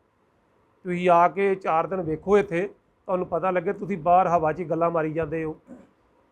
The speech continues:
ਤੇ ਇਸ ਕਰਕੇ ਤੁਹਾਨੂੰ ਬੇਨਤੀ ਹੈ ਵੀ ਆਪਣੇ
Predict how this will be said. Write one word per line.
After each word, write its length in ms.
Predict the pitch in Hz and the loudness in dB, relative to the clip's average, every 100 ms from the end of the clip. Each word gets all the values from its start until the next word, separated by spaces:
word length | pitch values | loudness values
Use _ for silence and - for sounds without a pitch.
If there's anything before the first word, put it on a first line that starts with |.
| _ | _
ਤੇ 120 | 170 | -4
ਇਸ 100 | 180 175 196 | -4 -4 -4
ਕਰਕੇ 320 | 190 175 202 | -4 0 -2
ਤੁਹਾਨੂੰ 520 | 202 180 170 185 165 | 0 0 2 0 0
ਬੇਨਤੀ 420 | 156 151 202 185 | -2 -2 -2 0
ਹੈ 100 | 196 | 0
ਵੀ 240 | 190 214 208 | 0 -2 0
ਆਪਣੇ 340 | 170 180 175 | 0 0 0